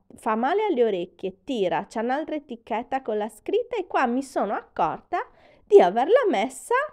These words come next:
rovescia. Ecco perché non riesco a far stare la coroncina in alto, ma ci ritentiamo e speriamo che sia la volta buona, perché sono quasi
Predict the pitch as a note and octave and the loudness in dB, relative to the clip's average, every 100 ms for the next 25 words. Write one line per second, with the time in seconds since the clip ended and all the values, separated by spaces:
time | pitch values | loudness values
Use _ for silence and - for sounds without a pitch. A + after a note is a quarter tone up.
0 | _ _ _ A4+ C5 G3 G#3 D#4 - - | _ _ _ 2 4 4 2 0 -4 -8
1 | G#3 G3 - G4+ C5+ - D#4 C4 B3+ A#3+ | -6 -6 -4 -4 -4 -4 -2 -2 -4 -4
2 | A3+ G#3+ A3 - G3+ G3+ G3 - G#3+ G3+ | -2 -2 -4 -4 -6 -6 -8 -4 -2 -2
3 | F3+ - G#3 F#3+ G3+ A#3 G3 F3+ F3 F3 | -6 -6 -6 -6 -8 -8 -8 -8 -8 -10
4 | F3+ F3+ D#3+ F3 B3 A#4+ - _ _ _ | -12 -14 -14 -4 -2 -2 -6 _ _ _
5 | - G3+ B3 B3+ G#3 G#3+ G#3 F#3 E3+ F3 | -4 0 0 0 -6 -8 -4 -2 -2 -4
6 | F3+ A3 G3+ - E4+ A3 C3+ A3 D4 F3+ | -6 -6 -6 -8 -6 -4 -4 -8 -10 -12
7 | - G#3+ A3+ A3 G3 F#3+ G3 G3+ F#3+ F#3 | -10 -8 -6 -6 -4 -6 -6 -8 -8 -6
8 | F3+ F#3+ F#3+ - D4 F#4 A#3+ F4+ - - | -6 -6 -8 -6 -8 -6 -6 -8 -10 -20
9 | _ _ _ - A#3+ F#3 B4 - D#3 D#3 | _ _ _ -6 -2 -2 -4 -4 -2 -2
10 | A3+ A3 F#4 | -6 -6 -6